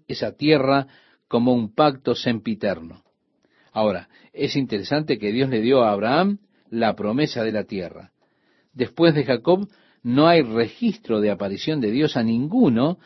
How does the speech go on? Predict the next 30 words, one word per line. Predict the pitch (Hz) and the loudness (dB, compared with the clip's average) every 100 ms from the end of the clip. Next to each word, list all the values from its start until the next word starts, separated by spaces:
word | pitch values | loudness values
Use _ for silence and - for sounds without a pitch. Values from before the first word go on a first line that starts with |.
| _ _ - | _ _ -8
de | 113 120 | -2 0
los | 120 | 0
hijos | 180 165 135 | 0 0 0
de | 117 | 0
Jacob | 117 110 170 190 214 _ _ _ _ - | -4 2 4 4 0 _ _ _ _ 2
para | 131 127 | 4 4
confirmar | 107 113 107 117 151 196 135 | 2 -2 0 -2 2 4 4
esa | 107 113 | 2 -4
promesa | 101 101 131 127 113 | -4 -4 -4 -4 -4
que | 120 139 | -2 0
él | 165 | 0
hizo. | 185 - 90 _ _ _ _ _ _ _ _ _ _ _ - | -2 -6 -18 _ _ _ _ _ _ _ _ _ _ _ -14
Dios | 101 127 165 185 - _ _ _ _ | -2 4 6 4 0 _ _ _ _
le | 98 107 | -6 -2
hizo | 147 143 | 0 0
la | 120 107 | -2 0
promesa | 107 135 156 - 120 | -2 -2 -2 0 0
a | |
Abraham, | 117 107 92 82 82 98 _ _ _ _ | 0 0 -4 -10 -18 -20 _ _ _ _
luego | 113 151 170 | 0 4 4
la | 139 | 4
confirma | 120 113 107 214 139 98 120 143 _ _ _ _ | 2 -2 2 2 2 0 -4 -6 _ _ _ _
a | 127 | -2
Isaac, | 120 110 - 107 90 - _ _ _ _ _ _ _ _ _ | -2 -2 -2 -2 -2 -10 _ _ _ _ _ _ _ _ _
finalmente | 147 147 113 113 113 | 0 2 2 0 0
ahora | 104 120 123 | 2 2 2
la | 104 | -2
confirma | - 98 90 131 117 | -2 -6 -2 -2 0
a | 123 | 0
Jacob. | 160 151 143 90 | -2 2 2 2